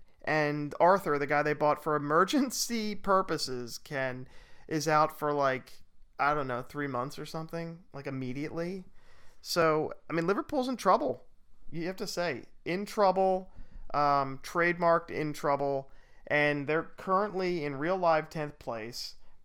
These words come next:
after, I mean, eight games. They do technically have a game in hand, but they play City, Ken, this weekend. So I think it's gonna be up to them to kind of, um,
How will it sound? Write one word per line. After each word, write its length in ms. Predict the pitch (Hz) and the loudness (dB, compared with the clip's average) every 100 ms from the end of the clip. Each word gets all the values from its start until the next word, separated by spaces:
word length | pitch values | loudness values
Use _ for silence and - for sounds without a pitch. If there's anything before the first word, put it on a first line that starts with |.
| - | -6
after, 800 | 135 143 143 - 147 139 135 131 123 - - - 147 | -2 0 -2 -6 -4 -4 -4 -4 -6 -8 -16 -10 -6
I 60 | |
mean, 380 | 143 135 127 113 - - | -4 -4 -6 -10 -6 2
eight 300 | 175 220 - | 2 2 0
games. 380 | 160 147 151 156 | 0 0 0 -2
They 100 | 151 | -4
do 320 | 190 214 208 - | -4 -6 -8 -6
technically 480 | 180 170 170 180 | -4 -4 -4 -4
have 160 | 170 160 | -2 -2
a 40 | |
game 280 | 143 143 151 | -2 -4 -4
in 80 | 131 | -6
hand, 480 | 127 127 151 190 - - - - - - - - - - | -8 -6 -6 -6 -10 -18 -18 -20 -18 -18 -16 -20 -20 -2
but 100 | 208 | 4
they 80 | 208 | 4
play 180 | 196 214 | 6 4
City, 500 | - 226 247 156 - - - - | 4 2 0 -2 -6 -16 -16 -6
Ken, 240 | 170 151 | -2 0
this 180 | 160 156 | -2 -4
weekend. 500 | 180 202 139 117 123 | -6 -4 -4 -6 -6
So 380 | - 151 143 143 - - - - | -2 0 0 -2 -12 -18 -18 -4
I 100 | 160 | -2
think 200 | 156 185 | 0 -2
it's 140 | 180 - | -2 0
gonna 200 | 180 165 | 0 2
be 120 | 170 | 0
up 120 | 165 | 0
to 100 | 160 | -2
them 300 | 147 151 175 | 0 0 0
to 80 | 160 | -4
kind 340 | - 151 151 | -2 -2 0
of, 240 | 143 127 135 | -2 -2 0
um, 580 | 135 131 131 131 131 | 0 0 -4 -10 -14